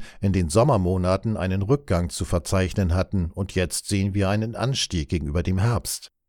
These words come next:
Das Pandemiestadium ist in Schweden jetzt vorbei und wir sind in das epidemische Stadium eingetreten.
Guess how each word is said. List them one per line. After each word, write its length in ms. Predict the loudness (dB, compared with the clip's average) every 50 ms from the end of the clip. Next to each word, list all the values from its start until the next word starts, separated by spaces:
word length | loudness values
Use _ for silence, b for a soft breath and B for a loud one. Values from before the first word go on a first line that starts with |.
| _ _ -2
Das 200 | 0 0 0 4
Pandemiestadium 1040 | 4 4 4 4 2 0 0 0 0 0 0 2 2 2 2 2 2 2 0 0 0
ist 240 | 0 -4 -4 -2 -2
in 80 | -4 -4
Schweden 380 | -2 -2 0 0 0 0 0
jetzt 280 | -2 -2 -2 -4 -6 -4
vorbei 540 | 0 0 0 2 4 2 4 4 2 2 2
und 160 | 0 -2 0
wir 140 | 0 0 0
sind 200 | 0 -2 -2 -2
in 120 | -4 -2
das 260 | -2 -2 -2 -4 -6
epidemische 600 | -8 -6 -4 -2 -2 0 0 0 0 -2 -2 -4 -6
Stadium 480 | -2 0 0 0 0 0 -2 -2 -2
eingetreten. 760 | -2 -4 -4 -4 -2 -4 -6 -4 -4 -6 -6 -6 -8 -10 -12